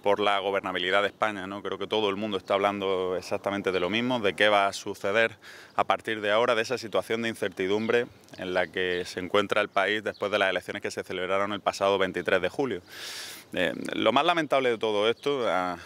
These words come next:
a mi parecer, es la actitud que está teniendo el actual presidente del gobierno, una actitud que no podemos calificar más que como irresponsable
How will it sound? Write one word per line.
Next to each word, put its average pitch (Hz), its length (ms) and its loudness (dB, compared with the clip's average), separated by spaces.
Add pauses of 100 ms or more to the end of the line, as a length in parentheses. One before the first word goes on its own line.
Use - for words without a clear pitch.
(120)
a 101 80 -6
mi 98 100 -2
parecer, 101 480 2
es 107 120 4
la 110 160 4
actitud 98 360 -6
que 113 60 -2
está 107 200 -4
teniendo 104 460 0
el 95 200 0
actual 98 340 2
presidente 101 420 -4
del 85 120 -4
gobierno, 113 340 -2
una 101 120 -4
actitud 104 300 -8
que 104 80 0
no 101 100 0
podemos 104 340 2
calificar 104 480 2
más 110 140 0
que 104 140 -4
como 98 360 0
irresponsable 104 960 0